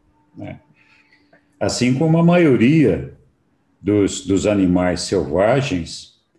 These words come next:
é, tão desaparecendo por, pela caça predatória, pela exploração predatória, mas aqueles que não podem ser domesticados tão desaparecendo, né?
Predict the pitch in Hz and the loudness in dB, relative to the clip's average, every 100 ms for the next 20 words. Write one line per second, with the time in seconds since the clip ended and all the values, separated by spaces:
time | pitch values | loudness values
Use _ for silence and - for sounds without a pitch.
0 | _ _ _ _ _ - 101 98 95 95 | _ _ _ _ _ -10 -4 -2 -2 -2
1 | 120 143 151 160 175 185 196 190 - 156 | -2 0 0 -2 0 0 0 0 0 0
2 | 143 - - 107 98 110 107 95 101 98 | 0 -2 -4 -4 -2 -2 -2 -2 -2 -2
3 | - 98 - 92 90 90 - 90 95 131 | -2 -8 -4 -2 0 -2 -2 -2 0 0
4 | 165 190 - - _ _ _ _ _ 95 | -4 -6 -10 -20 _ _ _ _ _ -2
5 | 95 - 104 98 95 - - 98 95 98 | -2 -4 -2 0 0 -4 -2 -2 -2 -4
6 | 90 90 87 - 92 120 151 175 - _ | -2 -2 -4 -4 -2 0 -2 -6 -10 _
7 | _ _ _ 101 90 110 - 123 123 110 | _ _ _ -4 -2 -4 0 0 0 -4
8 | - 104 107 - 101 101 92 107 - 104 | -4 0 -2 -2 -2 -2 -2 -4 -4 -4
9 | 85 90 90 87 - - 131 139 160 - | -2 -2 -2 -4 -10 -6 -4 -4 -4 -4
10 | 156 147 160 160 170 185 - - 143 87 | -2 -2 -4 -2 -2 -2 -4 -2 -2 -2
11 | 73 78 | -6 -12